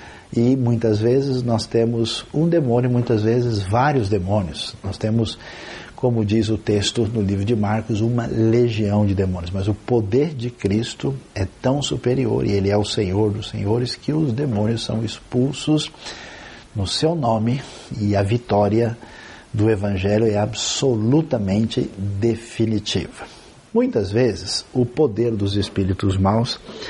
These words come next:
não é de possuir, mas de oprimir, trazer uma espécie de ação forte, negativa contra a obra de Deus. O próprio apóstolo Paulo chega a mencionar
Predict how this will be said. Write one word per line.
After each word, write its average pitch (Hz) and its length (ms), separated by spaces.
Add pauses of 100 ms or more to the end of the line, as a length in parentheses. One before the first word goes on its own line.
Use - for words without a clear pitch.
(480)
não 135 240
é 123 160
de 123 220
possuir, 139 720
mas 135 260
de 131 240 (720)
oprimir, 143 640 (220)
trazer 117 500
uma 120 160
espécie 120 520
de 107 400 (540)
ação 151 800 (220)
forte, 127 880 (100)
negativa 113 800
contra 117 800
a 110 100
obra 98 320
de 90 120
Deus. 90 260
O 117 60
próprio 170 340
apóstolo 147 540
Paulo 120 320
chega 117 260
a - 20
mencionar 104 720